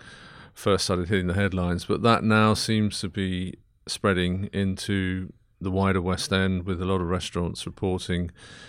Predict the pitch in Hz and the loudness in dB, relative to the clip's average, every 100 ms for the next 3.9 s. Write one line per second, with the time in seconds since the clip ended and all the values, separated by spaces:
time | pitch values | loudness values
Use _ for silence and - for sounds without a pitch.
0 | - - - _ - - 156 113 - 104 | -20 -20 -20 _ -4 6 6 6 4 6
1 | 104 90 107 101 104 104 107 - 107 107 | 6 4 4 6 6 4 2 -2 2 4
2 | 101 98 101 101 92 101 95 87 - 104 | 6 4 6 4 2 0 0 -2 -2 2
3 | 98 98 - 101 101 - 92 92 90 | 4 2 2 2 2 0 0 -2 -4